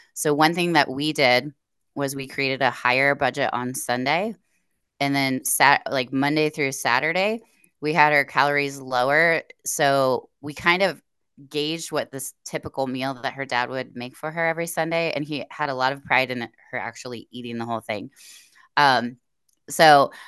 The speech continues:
I know it was a little, like, it's a little different, but if you can think about, like, what is your average calories for the week too? That's another way to strategize. Like, if you know you're gonna have, like,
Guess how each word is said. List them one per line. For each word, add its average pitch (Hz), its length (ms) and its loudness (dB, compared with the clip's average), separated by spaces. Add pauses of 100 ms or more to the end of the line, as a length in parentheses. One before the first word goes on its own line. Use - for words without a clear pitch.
(260)
I 165 100 4
know 123 180 4
it 135 60 2
was 165 140 0
a 180 60 -2
little, 196 640 4
like, 151 380 -4 (460)
it's - 140 -6
a - 20 4
little 220 180 4
different, 170 300 2
but 143 220 0 (420)
if 170 140 -8
you 190 80 -10
can 190 160 -6
think 202 180 -8
about, 165 300 4
like, 135 320 -2 (280)
what 160 220 2
is 170 160 -2
your 139 140 -4
average 139 460 0
calories 151 500 0
for - 120 -10
the 135 120 -6
week 135 420 -10
too? 151 460 -4 (340)
That's 180 200 2
another 170 260 2
way 143 140 0
to 139 80 -2
strategize. 147 840 0
Like, 147 160 -6
if 143 120 -14
you 143 100 -4
know 143 160 0
you're 143 140 0
gonna 135 160 -2
have, 135 200 -2
like, 131 160 -8